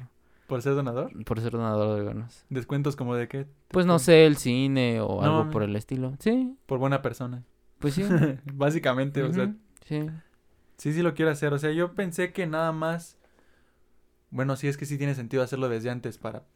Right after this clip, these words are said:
Speaker 1: cuando pase cualquier cosa, güey, pues ya está todo el registro hecho, ¿no? Y ya nada
Speaker 2: Ya,
Speaker 1: más.
Speaker 2: sí.
Speaker 1: Sí, pero sí lo voy a hacer, güey, sí me gustaría.
Speaker 2: Y lo, y obviamente lo tienes que platicar con tu familia
Speaker 1: Sí.
Speaker 2: para que,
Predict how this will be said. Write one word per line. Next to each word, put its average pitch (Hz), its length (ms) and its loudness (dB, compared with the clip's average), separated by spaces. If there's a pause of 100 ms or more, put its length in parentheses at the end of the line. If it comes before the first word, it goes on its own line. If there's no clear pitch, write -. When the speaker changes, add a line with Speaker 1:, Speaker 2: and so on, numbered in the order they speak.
(200)
Speaker 1:
cuando 113 320 -8
pase 127 280 -4
cualquier 127 340 -4
cosa, 139 260 -4
güey, 139 160 -2
pues 127 160 -6
ya 120 100 -4
está 120 200 -10
todo 123 180 -4
el 120 80 -4
registro 117 460 -8
hecho, 120 200 -12
¿no? 127 200 -10
Y 123 60 -10
ya 117 80 -4
nada 110 100 2
Speaker 2:
Ya, 107 140 4
Speaker 1:
más. 117 240 -8 (160)
Speaker 2:
sí. 131 200 0 (120)
Speaker 1:
Sí, 151 120 -4
pero 147 160 0
sí 143 100 -6
lo 160 100 2
voy 147 100 2
a - 20 -2
hacer, 139 200 -6
güey, 117 120 -12
sí 139 80 -8
me 135 80 -2
gustaría. 117 480 -8
Speaker 2:
Y 127 140 2
lo, 123 280 6
y 120 220 4 (160)
obviamente 127 500 6
lo 123 120 2
tienes 113 240 -2
que 117 100 -4
platicar 107 380 0
con 107 140 -4
tu 104 80 -8
familia 101 540 -4
Speaker 1:
Sí. - 120 0
Speaker 2:
para 113 220 2
que, 104 300 -4